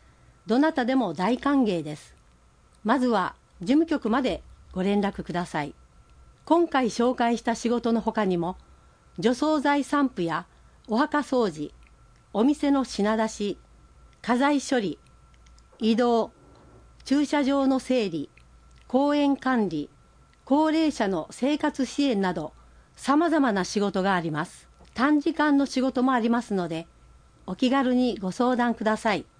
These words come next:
今月の広報誌に折り込んでいるチラシもご確認ください。詳しくはこちらから、キューアールコードが掲載されています。生きがいにつながる場所。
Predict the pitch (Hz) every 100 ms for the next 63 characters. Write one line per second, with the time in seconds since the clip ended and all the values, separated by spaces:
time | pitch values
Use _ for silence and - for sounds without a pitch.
0 | _ _ - - _ 311 349 294 262 233
1 | 208 - 240 277 262 277 247 202 185 170
2 | 180 208 262 285 269 262 240 226 214 226
3 | - 220 220 220 - - - - 202 226
4 | 254 254 247 233 208 208 208 170 - _
5 | _ - - - - - - 269 285 -
6 | 233 202 196 - 190 - 247 247 226 160
7 | - - - - - 285 311 311 285 277
8 | 269 254 285 285 - - 214 208 190 180
9 | 185 170 - 160 175 220 - - _ _
10 | - - - - - 254 294 302 311 302
11 | 294 - 269 269 269 214 185 - 190